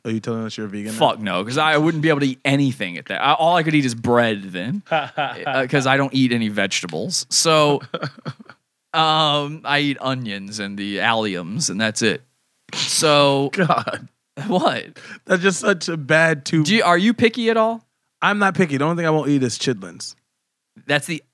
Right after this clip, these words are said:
Speaker 2: only thing
Speaker 1: Only
Speaker 2: you
Speaker 1: thing I
Speaker 2: won't
Speaker 1: won't
Speaker 2: eat.
Speaker 1: eat is
Speaker 2: That's the
Speaker 1: chitlins.
Speaker 2: only thing you should be eating.
Speaker 1: Wh-, what, you mean pig ass?
Speaker 2: Yeah.
Speaker 1: No, that's
Speaker 2: A
Speaker 1: gross.
Speaker 2: pig's butthole.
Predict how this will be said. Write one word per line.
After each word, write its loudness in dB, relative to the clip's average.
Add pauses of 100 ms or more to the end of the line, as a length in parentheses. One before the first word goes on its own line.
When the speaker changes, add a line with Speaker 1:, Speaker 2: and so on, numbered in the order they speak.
Speaker 2:
only 4
thing 2
Speaker 1:
Only 2
Speaker 2:
you 2
Speaker 1:
thing 6
I 4
Speaker 2:
won't 4
Speaker 1:
won't 2
Speaker 2:
eat. -2
Speaker 1:
eat -6
is -14
Speaker 2:
That's -4
the 2
Speaker 1:
chitlins. 4
Speaker 2:
only 4
thing 2
you -2
should 0
be 0
eating. -6
Speaker 1:
Wh-, -8
what, -2
you 0
mean 4
pig 4
ass? 2 (360)
Speaker 2:
Yeah. -6 (140)
Speaker 1:
No, 2
that's -2
Speaker 2:
A 0
Speaker 1:
gross. 4
Speaker 2:
pig's 2
butthole. 2